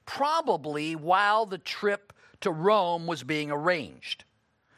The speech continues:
There they found a group of Christians, and Paul and the others were allowed to stay with them for seven days. We have no record of how they spent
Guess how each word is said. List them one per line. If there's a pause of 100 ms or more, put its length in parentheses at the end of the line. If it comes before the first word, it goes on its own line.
(380)
There
they
found
a
group
of
Christians,
and
Paul
and
the
others
were
allowed
to
stay
with
them (240)
for
seven (280)
days. (1400)
We
have
no
record (500)
of
how
they
spent